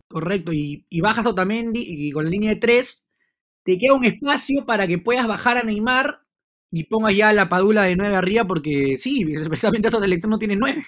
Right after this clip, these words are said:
Tiene a Díaz, Neymar y Messi, Neymar es más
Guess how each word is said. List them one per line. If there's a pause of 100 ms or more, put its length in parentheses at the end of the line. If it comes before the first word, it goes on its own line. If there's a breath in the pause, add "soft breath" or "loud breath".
(640 loud breath)
Tiene
a
Díaz,
Neymar
y
Messi,
Neymar
es
más